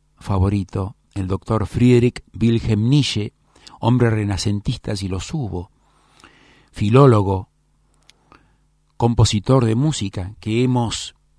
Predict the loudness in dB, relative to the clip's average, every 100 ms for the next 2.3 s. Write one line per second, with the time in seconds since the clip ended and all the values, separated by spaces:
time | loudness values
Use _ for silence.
0 | _ _ _ _ _ -6 -2 0 0 -2
1 | 0 0 0 -2 -4 -6 -8 -8 -8 -8
2 | -10 -14 -18